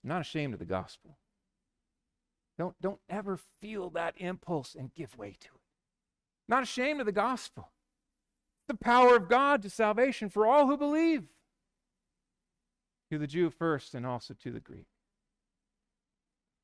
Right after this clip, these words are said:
God, the holy God, creator, the one to whom all will give an account. Sinful man, Adam and Eve rebelled. We are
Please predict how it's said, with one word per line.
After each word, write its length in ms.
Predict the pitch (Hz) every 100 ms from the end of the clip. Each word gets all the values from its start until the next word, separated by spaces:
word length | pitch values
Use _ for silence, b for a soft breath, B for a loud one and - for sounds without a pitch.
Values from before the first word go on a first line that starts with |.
| _ _ _ _ _ _ _ _ _ _ _ _ _ _ _ _ _
God, 340 | 156 165 156 135 _ _ _ -
the 80 | -
holy 400 | - 170 156 139
God, 420 | 143 147 156 135
creator, 640 | - 135 143 151 160 160 - _ _ _ _ _ _ _ _ -
the 80 | 131
one 320 | 147 160 160
to 120 | 143
whom 380 | 113 170 175 151 - _ _ _ _ _ -
all 280 | 175 175 143
will 120 | 131
give 180 | 135 120
an 120 | 110
account. 340 | - 101 85 _ _ _ _ _ _ _ _ _ _ _ _ _ -
Sinful 340 | 196 185 175
man, 500 | 175 180 185 190 180 - -
Adam 300 | 160 165 165
and 100 | 165
Eve 240 | 180 180
rebelled. 540 | 135 123 165 180 190 165 _ _ _ _ _ _
We 140 | 151 175
are 260 | 143 123